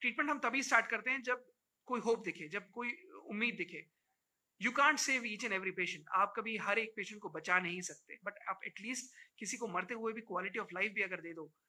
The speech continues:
तो बहुत बड़ी बात होती है। अगर किसी को जहाँ एक हफ्ते की life बताई और अगर आपने उसको तीन महीने जिया लिया और तीन महीने में भी quality of life मिल गई, even that would be a big achievement। But problem is,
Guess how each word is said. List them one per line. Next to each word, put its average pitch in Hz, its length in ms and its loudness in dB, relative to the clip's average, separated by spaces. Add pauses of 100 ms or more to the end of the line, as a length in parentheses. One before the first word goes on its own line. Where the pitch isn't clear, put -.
(160)
तो 190 60 -8
बहुत 175 220 2
बड़ी 160 140 0
बात 147 220 -4
होती 147 240 -18
है। - 60 -20 (380)
अगर 202 240 0
किसी 233 340 -6
को 233 180 -4
जहाँ 202 380 2 (100)
एक 220 220 2
हफ्ते 208 220 -4
की 190 100 -4
life 185 200 0
बताई 180 280 -4
और 196 140 -4
अगर 185 200 -4
आपने 190 220 -6
उसको 190 160 -12
तीन 214 240 -10
महीने 196 200 -4
जिया 170 220 -8
लिया 180 200 -8
और 196 220 -4 (380)
तीन 233 220 -6
महीने 220 180 -2
में 214 100 -4
भी 220 60 -6
quality 196 420 -2
of 196 140 -4
life 190 140 -4
मिल 175 120 -8
गई, 175 180 -14 (140)
even 208 140 -8
that 185 240 -4 (120)
would 175 160 -12
be 175 100 -8
a 175 40 -14
big 170 180 -12
achievement। 151 320 -18 (540)
But 247 100 4 (440)
problem 226 420 2
is, 262 80 -4